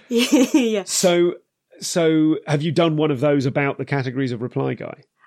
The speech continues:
Speaker 1: I haven't actually. Uh, I haven't done, yeah, uh, that's, like, I've done, <laughs> I did, like, how the Quality Streets voted in the E U referendum and how, how, <laughs> if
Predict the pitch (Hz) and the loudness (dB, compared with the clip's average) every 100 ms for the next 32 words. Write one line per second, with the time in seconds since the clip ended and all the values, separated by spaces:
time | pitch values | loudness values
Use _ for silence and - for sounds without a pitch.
0 | - 220 220 302 330 220 185 - 170 143 | -4 -4 -2 -2 -2 -4 -4 -4 -6 -4
1 | 139 151 - 190 190 - 190 214 247 254 | -4 -6 -4 -4 -4 -4 -4 -4 -4 -4
2 | 220 208 - 208 185 - 180 180 175 - | -2 -4 -2 0 0 -2 -4 -4 -6 -10
3 | 156 208 202 - - 175 165 - 185 170 | -4 -2 -2 -4 -6 -6 -6 -4 -4 -4
4 | 165 _ _ 269 320 294 214 185 - - | -6 _ _ 2 2 2 0 -2 -4 -18
5 | - - 233 247 240 - 226 220 - - | -20 -4 0 0 -2 -2 -2 -2 -4 -8
6 | - 165 139 - - 170 165 - 160 160 | -6 -4 -6 -10 -8 -8 -6 -6 -6 -6
7 | 156 151 151 - 190 180 160 147 - 170 | -6 -8 -12 -6 -4 0 2 0 0 -4
8 | 165 160 139 139 151 214 202 - - - | -2 -4 -4 -4 0 2 2 -2 -8 -16
9 | - - 233 247 285 269 240 220 | -4 0 2 4 4 4 2 -2